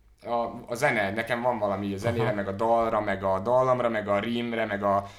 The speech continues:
Speaker 1: a, a ritmusra, a mértékre, nem tudom, van valamilyen vonzódásom e felé, és verseket is nagyon, nagyon, nagyon szerettem mindig, meg az irodalmat, úgyhogy nem tudom, ez így összefügg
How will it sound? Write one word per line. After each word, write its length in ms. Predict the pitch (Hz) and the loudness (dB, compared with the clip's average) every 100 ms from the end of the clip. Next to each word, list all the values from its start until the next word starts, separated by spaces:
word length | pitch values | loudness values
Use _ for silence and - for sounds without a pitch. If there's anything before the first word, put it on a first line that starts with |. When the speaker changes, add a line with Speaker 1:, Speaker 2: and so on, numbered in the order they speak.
| - | -10
Speaker 1:
a, 80 | - | 0
a 360 | 107 95 80 95 | 2 2 0 -4
ritmusra, 720 | 120 123 113 110 110 107 107 | -4 -2 0 0 4 4 4
a 60 | 98 | 2
mértékre, 500 | 110 113 110 104 127 | 0 -2 -4 -6 -6
nem 120 | 143 | -4
tudom, 200 | 117 120 | -4 -2
van 180 | 123 110 | -2 0
valamilyen 760 | 107 104 104 98 101 101 101 110 | -2 -2 -4 -4 -6 -10 -16 -8
vonzódásom 680 | 117 110 104 104 196 - 101 | -6 -4 -2 0 -2 -2 -6
e 80 | - | -4
felé, 220 | 139 135 123 | -2 -2 -2
és 140 | 120 | -2
verseket 500 | 127 127 131 123 117 | -2 -2 -2 -6 -8
is 180 | 110 - | -8 -6
nagyon, 440 | 117 110 104 104 101 | -6 -4 -4 -6 -12
nagyon, 480 | 101 107 104 101 - - | -10 -6 -4 -6 -8 -12
nagyon 420 | 98 98 98 92 - | -12 -8 -8 -10 -14
szerettem 540 | - 101 98 95 98 98 | -10 -6 -6 -6 -6 -6
mindig, 360 | 98 95 92 | -6 -6 -8
meg 120 | 90 90 | -10 -10
az 100 | 95 | -10
irodalmat, 520 | 92 92 92 92 87 | -8 -6 -6 -6 -10
úgyhogy 280 | 85 - 80 | -18 -16 -14
nem 160 | 78 | -14
tudom, 200 | 76 73 | -14 -16
ez 100 | 87 | -14
így 160 | 95 92 | -14 -12
összefügg 480 | 95 - 82 87 | -12 -12 -14 -18